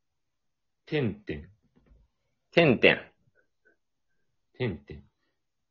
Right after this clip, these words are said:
Speaker 2: てんてん。
Speaker 1: トン-
Speaker 2: あ、ほんまっすか。
Speaker 1: トントン、トントン。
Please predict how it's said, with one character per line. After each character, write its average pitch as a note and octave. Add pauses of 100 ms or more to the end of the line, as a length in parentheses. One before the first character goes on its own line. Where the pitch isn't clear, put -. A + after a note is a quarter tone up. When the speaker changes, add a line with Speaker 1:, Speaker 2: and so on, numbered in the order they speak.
(300)
Speaker 2:
て C3
ん A2
て -
ん。 - (420)
Speaker 1:
ト E3+
ン- F3+
Speaker 2:
あ、 F#2
ほ G2+
ん F2
ま D2
っ -
す -
か。 - (220)
Speaker 1:
ト F3
ン B2+
ト -
ン、 -
ト D#3+
ン A#2+
ト -
ン。 D2+